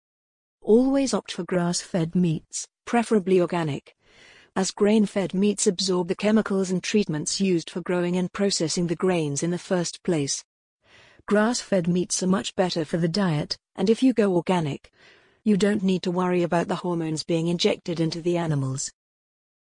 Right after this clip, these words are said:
If you really can't live without dairy, make sure that you cut right back on it, as previously mentioned. If you use butter, for example, make sure you only use a small knob, and make sure it comes from grass-fed animals.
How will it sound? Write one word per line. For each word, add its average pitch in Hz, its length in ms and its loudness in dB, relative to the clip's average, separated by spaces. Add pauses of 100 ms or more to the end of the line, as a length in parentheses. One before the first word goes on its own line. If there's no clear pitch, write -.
(480)
If 175 160 -6
you 262 120 4
really 208 280 6
can't 196 340 -2
live 180 220 2
without 180 360 -2
dairy, 160 500 -2 (140)
make 190 300 0
sure 185 300 2
that 180 220 -2
you 190 80 2
cut 202 280 -4
right 180 280 -4
back 175 220 -4
on 147 120 2
it, - 260 -6 (200)
as - 160 -4
previously 165 680 0
mentioned. 165 500 -2 (400)
If 240 140 -2
you 277 120 6
use 254 280 4
butter, 202 260 -2
for 190 160 -2
example, 175 640 -2 (180)
make 190 280 4
sure 202 320 2
you 190 200 2
only 208 300 6
use 185 280 2
a 180 60 -4
small 175 320 2
knob, 170 380 2 (240)
and 180 160 2
make 190 200 2
sure 190 320 2
it - 120 -2
comes 175 260 0
from 170 220 -2
grass-fed 180 640 0
animals. 139 520 -2